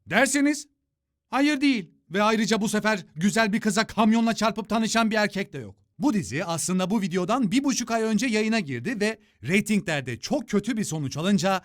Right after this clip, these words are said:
dizi tarihinde belki de bir ilkle birinci bölümden hemen sonra yapımcı ve kanal kararıyla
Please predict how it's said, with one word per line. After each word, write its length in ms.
dizi 240
tarihinde 480
belki 280
de 140
bir 160
ilkle 420
birinci 480
bölümden 440
hemen 420
sonra 340
yapımcı 520
ve 140
kanal 300
kararıyla 720